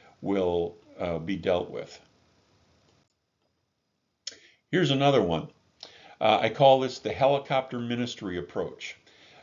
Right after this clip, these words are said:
Congregational maturity is low, and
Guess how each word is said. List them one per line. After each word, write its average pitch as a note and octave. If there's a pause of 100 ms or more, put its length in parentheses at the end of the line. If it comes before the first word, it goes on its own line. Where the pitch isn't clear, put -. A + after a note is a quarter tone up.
(440)
Congregational D#3
maturity G#2+
is F#2
low, F2+ (720)
and A2